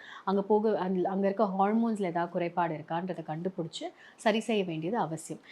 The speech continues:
ஏன்னா வந்து, சில பேருக்கு எப்பவுமே விரப்பு தன்மையில பிரச்சனைகள் இருக்கணும்ன்ற அவசியம் கிடையாது. சில நேரங்கள்ல நார்மலா இருக்க மாதிரி இருக்கும், சில நேரங்கள்ல பிரச்சனைகள் இருக்க மாதிரி இருக்கும்.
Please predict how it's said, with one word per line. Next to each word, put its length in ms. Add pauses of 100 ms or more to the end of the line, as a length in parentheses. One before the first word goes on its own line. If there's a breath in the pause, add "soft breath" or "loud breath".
(140 loud breath)
ஏன்னா 220
வந்து, 360
சில 220
பேருக்கு 360
எப்பவுமே 460
விரப்பு 300
தன்மையில 360
பிரச்சனைகள் 540
இருக்கணும்ன்ற 420
அவசியம் 400
கிடையாது. 520 (200 soft breath)
சில 220
நேரங்கள்ல 440
நார்மலா 440
இருக்க 220
மாதிரி 340
இருக்கும், 240
சில 180
நேரங்கள்ல 460
பிரச்சனைகள் 480
இருக்க 220
மாதிரி 220
இருக்கும். 280